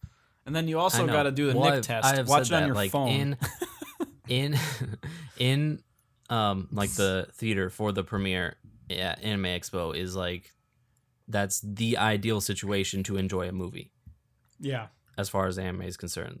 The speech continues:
Speaker 1: Well,
Speaker 2: Like,
Speaker 1: anything,
Speaker 2: there,
Speaker 1: any
Speaker 2: if,
Speaker 1: movie.
Speaker 2: yeah, like, but, I mean, you're just surrounded by people that love the thing that you're watching.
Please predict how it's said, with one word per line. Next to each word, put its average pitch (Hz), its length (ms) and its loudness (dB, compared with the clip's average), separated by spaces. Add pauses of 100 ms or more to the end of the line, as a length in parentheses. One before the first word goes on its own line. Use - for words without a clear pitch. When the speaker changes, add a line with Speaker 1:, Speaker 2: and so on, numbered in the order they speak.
(140)
Speaker 1:
Well, 135 120 2
Speaker 2:
Like, - 100 -2
Speaker 1:
anything, 147 260 2
Speaker 2:
there, 98 200 0 (100)
Speaker 1:
any 131 200 -6
Speaker 2:
if, 117 40 -8
Speaker 1:
movie. 110 300 -4 (640)
Speaker 2:
yeah, 160 280 -2
like, 107 340 -4
but, 123 180 -2
I 113 60 0
mean, 110 180 0
you're 104 120 0
just 123 180 2
surrounded 123 480 4
by 101 140 2
people 110 420 -2
that 95 260 0
love 104 440 2
the 101 100 -2
thing 101 240 -4
that 90 100 -6
you're 95 140 -6
watching. - 580 -6